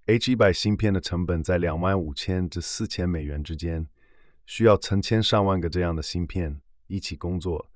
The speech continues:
来创建最大的模型。这个过程称为训练。对 NVIDIA 的A I G P U的热情推动了该公司的股价，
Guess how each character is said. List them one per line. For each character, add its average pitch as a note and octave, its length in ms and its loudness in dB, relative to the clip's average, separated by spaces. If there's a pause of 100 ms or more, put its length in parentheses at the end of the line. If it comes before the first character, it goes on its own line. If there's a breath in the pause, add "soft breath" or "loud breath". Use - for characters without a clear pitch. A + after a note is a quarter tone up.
(280)
来 E2 120 -6
创 F#2 260 0
建 E2+ 220 -2
最 F#2 200 -2
大 E2 180 0
的 D2+ 60 -4
模 D2+ 200 -4
型。 - 240 -10 (560)
这 B2 100 -2
个 G#2 120 0
过 G2+ 200 2
程 E2 220 -4
称 E2+ 160 -6
为 E2 100 -2
训 F2 280 -4
练。 D2+ 180 -6 (680)
对 A2+ 200 4
NVIDIA G#2+ 520 4
的 E2+ 300 0
A G#2 180 6
I G2 180 4
G F#2+ 200 -2
P F#2+ 240 -4
U G2 120 0
的 F2+ 100 -2
热 A2 220 4
情 D#2 480 -6
推 G2 180 -2
动 F#2+ 200 0
了 D#2 100 -4
该 F2+ 220 0
公 F#2 180 -2
司 F#2 160 -6
的 E2+ 80 -4
股 C#2 220 -12
价， D#2+ 340 -4